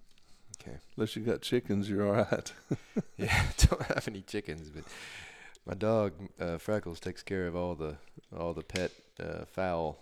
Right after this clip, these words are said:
Speaker 1: He'll,
Speaker 2: <laughs>
Speaker 1: she'll kill everything and eat 'em on the front, front yard. Um,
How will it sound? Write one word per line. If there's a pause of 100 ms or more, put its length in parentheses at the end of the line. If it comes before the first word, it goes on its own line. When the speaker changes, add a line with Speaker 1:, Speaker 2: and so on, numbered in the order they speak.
(240)
Speaker 1:
He'll,
Speaker 2:
<laughs>
Speaker 1:
she'll (120)
kill
everything
and
eat
'em (240)
on
the
front, (220)
front
yard. (680)
Um,